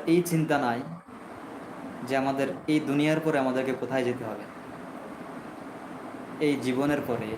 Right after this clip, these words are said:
পার্থিব জীবনের পরে আখেরাতের জীবনে, পরকালীন জীবনে আমরা কিভাবে থাকব, আমাদের এই চিন্তা নাই। আমাদের চিন্তা এমন যে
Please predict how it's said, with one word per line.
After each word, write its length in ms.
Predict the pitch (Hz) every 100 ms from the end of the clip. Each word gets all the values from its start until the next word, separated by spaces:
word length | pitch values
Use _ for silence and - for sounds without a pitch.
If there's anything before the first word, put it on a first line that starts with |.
| -
পার্থিব 400 | 120 - 147 135
জীবনের 280 | 135 135 135 131
পরে 300 | 135 135 135 -
আখেরাতের 540 | 127 127 147 135 135 120
জীবনে, 300 | 113 110 110 -
পরকালীন 460 | 139 135 135 127
জীবনে 280 | 123 120 120
আমরা 320 | 117 117 113 117 - - - - - - - -
কিভাবে 260 | 131 131 127
থাকব, 340 | 120 113 117 143
আমাদের 240 | 123 120 123
এই 100 | 143 143
চিন্তা 260 | 123 117
নাই। 120 | 101 - - - - - - - - - - - - - - - - - - -
আমাদের 320 | 147 151 151
চিন্তা 300 | 151 139 143
এমন 320 | 123 120 117 - - - - - - - - - - - - -
যে 80 | -